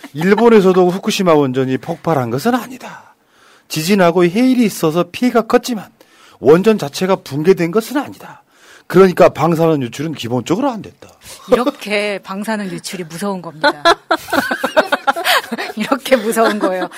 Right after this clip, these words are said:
Speaker 2: 조만간 대통령이 본인이 직접 나서서 후쿠시마 시-, 이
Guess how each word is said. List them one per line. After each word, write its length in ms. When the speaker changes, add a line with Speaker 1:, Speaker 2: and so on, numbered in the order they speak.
Speaker 2:
조만간 840
대통령이 1080
본인이 520
직접 380
나서서 400
후쿠시마 480
시-, 280
이 420